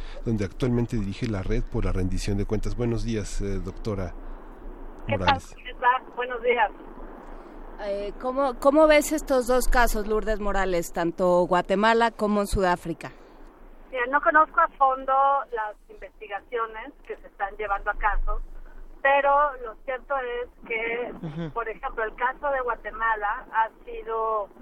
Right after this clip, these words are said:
Speaker 2: tomado como, por algunas personas como modelo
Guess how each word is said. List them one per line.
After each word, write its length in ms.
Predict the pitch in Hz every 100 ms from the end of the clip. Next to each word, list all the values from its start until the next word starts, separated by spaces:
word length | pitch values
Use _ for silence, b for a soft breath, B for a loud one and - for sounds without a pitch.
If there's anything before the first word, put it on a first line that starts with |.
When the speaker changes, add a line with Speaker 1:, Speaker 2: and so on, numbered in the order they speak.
| - - - -
Speaker 2:
tomado 600 | 233 226 233 233 220 233 -
como, 760 | 220 - 202 202 196 185 175 - -
por 140 | 226 214
algunas 320 | 220 240 240
personas 580 | 247 - 220 214 220 214 -
como 220 | - 202
modelo 640 | 202 226 269 269 240 254